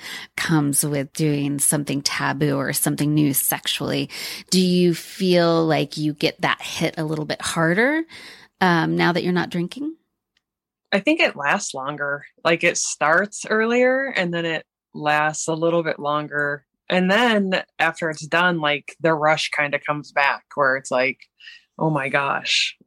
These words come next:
Speaker 2: well, you know, like, what did I just do? Like, that was insane." Um, and so, yeah, I never really thought about that. But yeah, the
Speaker 1: Mm.
Speaker 2: rush is definitely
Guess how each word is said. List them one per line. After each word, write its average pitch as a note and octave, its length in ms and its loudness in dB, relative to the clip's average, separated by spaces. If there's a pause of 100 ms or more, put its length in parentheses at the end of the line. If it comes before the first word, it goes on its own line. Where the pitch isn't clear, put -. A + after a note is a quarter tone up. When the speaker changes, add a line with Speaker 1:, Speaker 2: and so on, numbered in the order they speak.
(120)
Speaker 2:
well, D#3 560 0
you E3 200 4
know, C#3+ 140 2
like, C3+ 200 -2 (360)
what D#3+ 260 0
did D3+ 100 0
I C#3 100 2
just D3 300 -4
do? D3+ 240 0
Like, C3 200 -8
that C#3 140 -4
was B2+ 140 -8
insane." C#3+ 640 0 (640)
Um, C#3 540 -2 (480)
and D#3+ 180 0
so, C#3 540 0 (400)
yeah, C3+ 340 0 (240)
I D#3+ 220 0 (240)
never E3 240 2
really E3+ 300 4
thought C#3+ 240 0
about C3+ 280 -4
that. G#2 240 -8
But - 140 -2
yeah, C#3+ 180 2
the C#3+ 60 0
Speaker 1:
Mm. C#3 80 0
Speaker 2:
rush C#3 260 -2
is C#3 140 -6
definitely C3+ 680 -2